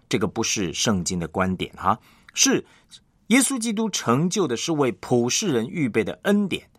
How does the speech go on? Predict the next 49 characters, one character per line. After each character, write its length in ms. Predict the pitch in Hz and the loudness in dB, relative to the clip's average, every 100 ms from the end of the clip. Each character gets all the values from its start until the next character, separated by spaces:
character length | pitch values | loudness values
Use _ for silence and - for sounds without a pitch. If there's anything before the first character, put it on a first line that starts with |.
| _ | _
救 280 | - 226 147 | 0 2 2
恩。 300 | - 160 175 _ _ - | 0 -4 -6 _ _ -2
但 140 | 175 | 0
是 200 | 143 113 - | 2 -2 -6
同 260 | - 98 147 | -4 0 2
样， 240 | 196 87 _ _ _ _ _ _ _ - | 2 -2 _ _ _ _ _ _ _ -2
神 340 | - 151 214 | 4 4 4
客 300 | - - 269 | -2 2 2
观 180 | 180 175 | 2 0
的 100 | 156 | -4
恩 200 | 143 147 | -4 -2
典 240 | 123 73 - _ - | 0 -2 -6 _ -6
是 200 | - 131 | -2 -2
需 160 | - | 2
要 160 | 127 107 | 2 2
人 280 | 87 92 107 | 0 -4 -4
主 360 | - 101 78 76 | -2 -2 -2 -4
观 340 | - 139 139 | 0 0 0
的 160 | 104 76 | -4 -6
去 500 | - - 82 76 78 _ _ _ - | -6 -6 -6 -8 -10 _ _ _ 0
经 280 | - 117 120 | 2 4 2
验 180 | 90 | -4
的。 180 | 71 - _ _ - | -8 -18 _ _ -4
所 160 | - 254 | 2 4
以 20 | |
为 160 | 269 285 | 4 2
什 140 | 190 | 0
么 80 | 165 | -2
约 160 | 180 | -2
翰 320 | 196 185 120 101 - - _ | 0 0 -2 -6 -16 -20 _
在 200 | - 143 | 2 2
约 120 | 139 | 2
翰 240 | 165 165 120 | 0 0 -2
福 140 | 117 | -2
音 140 | 131 | -2
第 180 | 135 139 | 0 -2
一 40 | 143 | 2
章 220 | 139 139 | 2 0
十 160 | - | 0
二 140 | 110 113 | 0 2
节 160 | 92 | -2
会 160 | 95 123 | 0 0
说 260 | - 117 - - | 2 0 0 -14
凡 420 | - 123 110 160 _ - | 0 2 2 -2 _ 0
接 500 | - 233 240 240 247 | 2 2 0 -2 0
待 300 | 220 165 107 | 0 0 -2
他 220 | - 101 | 0 0
的 100 | 95 | 0
呢？ 180 | 90 | -4